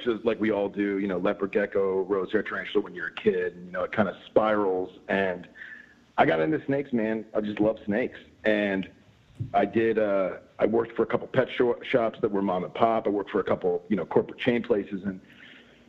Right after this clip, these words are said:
my mom was completely anti-snake, as most of our parents were. And, uh, I went up working at Underground Reptiles retail store. And when I was, like, <laughs> eighteen, and, uh, I was opening the shop by myself, and one of the guys that used to work there, um,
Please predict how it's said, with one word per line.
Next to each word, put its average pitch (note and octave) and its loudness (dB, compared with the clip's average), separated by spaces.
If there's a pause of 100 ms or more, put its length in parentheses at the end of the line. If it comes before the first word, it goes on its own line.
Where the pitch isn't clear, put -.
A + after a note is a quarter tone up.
(120)
my C3 6
mom B2 4
was A2 0
completely A2 0
anti-snake, A#2 0
as F#2+ -2
most G#2+ 2
of F2+ -2
our F2+ 0
parents E2 -6
were. G2+ 2 (420)
And, G#2+ 2
uh, G2 2 (140)
I A2+ 4
went A#2 2
up F#2 -6
working B2 0
at G#2+ 2
Underground G#2+ 2
Reptiles A#2+ 0
retail D#3+ 0
store. - -2 (340)
And G#2 4
when A2 -4
I F#2+ 2
was, F#2+ -2
like, G#2+ -2
<laughs> - -18
eighteen, A2 0 (320)
and, G2+ 2
uh, G2 2 (600)
I A#2 6
was A#2 0
opening B2+ 2
the G#2 -2
shop A#2+ 0
by A#2 0
myself, G#2 -2
and G2+ 2
one B2 2
of B2+ 0
the A#2+ 2
guys A#2 0
that G2+ -2
used G#2 -2
to F#2 -4
work A2+ 0
there, E2+ 0
um, F2 -2